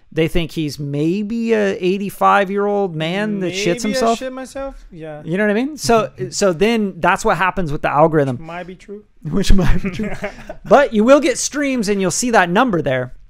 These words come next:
Speaker 1: And a lot of the times you'll get paid out for it as well.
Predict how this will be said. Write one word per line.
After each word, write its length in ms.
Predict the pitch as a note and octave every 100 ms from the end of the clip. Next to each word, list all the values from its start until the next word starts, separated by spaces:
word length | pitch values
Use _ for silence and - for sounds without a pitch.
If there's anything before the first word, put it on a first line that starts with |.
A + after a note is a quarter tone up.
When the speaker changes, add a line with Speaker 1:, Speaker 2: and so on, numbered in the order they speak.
| - - - - _ - -
Speaker 1:
And 120 | E3+
a 40 | F3
lot 220 | E3+ G#3
of 60 | A3+
the 80 | F3+
times 480 | G3 E3 D3+ C3 -
you'll 300 | D3+ E3+ D#3
get 180 | D#3+
paid 240 | - E3 D3+
out 240 | E3+ G#3+
for 200 | - D3
it 60 | B2+
as 140 | B2+
well. 420 | D#3 F3 C#3 A#2+